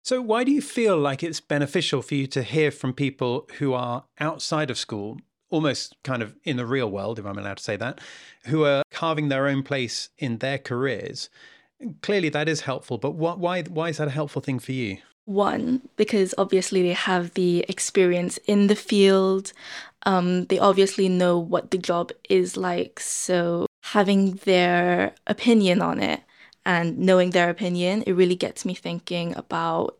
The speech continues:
Speaker 2: if this really is the f-, career that I want to go to in the future. And is this the, um,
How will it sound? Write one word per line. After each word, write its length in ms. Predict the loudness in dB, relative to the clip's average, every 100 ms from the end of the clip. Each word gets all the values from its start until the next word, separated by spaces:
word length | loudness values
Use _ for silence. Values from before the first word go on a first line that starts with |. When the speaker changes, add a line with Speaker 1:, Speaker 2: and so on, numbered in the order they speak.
| _ -4
Speaker 2:
if 260 | -4 -4 -8 -2
this 460 | -2 -2 -6 -8 -4
really 320 | -2 0 0
is 340 | -2 -4 -4
the 100 | -8
f-, 120 | -10 -14 -10
career 420 | -6 -4 -4 -4
that 180 | -4 -6
I 40 |
want 180 | -8 -10
to 60 |
go 160 | -6 -4
to 220 | -4 -8
in 120 | -8
the 60 | -10
future. 760 | -6 -6 -6 -6 -4 -4 -8 -10 _ -18 -18 -20 -14 -2
And 280 | -2 -2
is 100 | -6
this 160 | -8 -10
the, 460 | -4 -2 0 -2 -6
um, 320 | -6 -6 -6